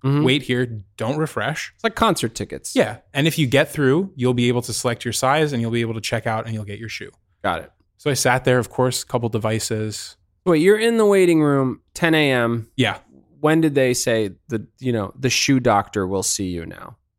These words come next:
Speaker 2: It may have been noon.
Speaker 1: So a couple
Speaker 2: I,
Speaker 1: of hours.
Speaker 2: it took
Speaker 1: You're
Speaker 2: a little
Speaker 1: sitting
Speaker 2: bit.
Speaker 1: there.
Speaker 2: I just sat there and kinda let them sit and let, 'cause they're reloading by themselves. I just let them sit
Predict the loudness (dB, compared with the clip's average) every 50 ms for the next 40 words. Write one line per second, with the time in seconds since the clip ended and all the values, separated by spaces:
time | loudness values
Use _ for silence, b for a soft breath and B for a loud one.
0 | _ _ -2 0 2 2 2 4 4 4 6 6 6 4 4 2 2 2 2 2
1 | 4 4 2 2 2 2 2 2 2 2 2 4 4 4 4 4 4 4 4 2
2 | 0 -4 _ _ _ _ _ -2 -2 2 2 2 4 6 6 6 6 6 6 6
3 | 6 6 4 4 4 4 4 6 6 6 6 6 6 6 4 2 2 2 2 2
4 | 4 4 2 2 2 2 2 2 2 2 2 2 2 4 4 4 4 4 2 2
5 | 2 2 0 0 0 2 2 2 0 0 0 0 0 0 0 0 0 0 0 0
6 | -4 _ -2 0 2 2 2 0 -2 -4 -2 0 2 2 2 4 2 4 4 4
7 | 4 4 4 4 4 4 4 2 0 0 0 2 2 2 2 0 -2 -2 -2 -2
8 | -2 -4 -2 -2 -4 -4 -2 2 2 2 2 2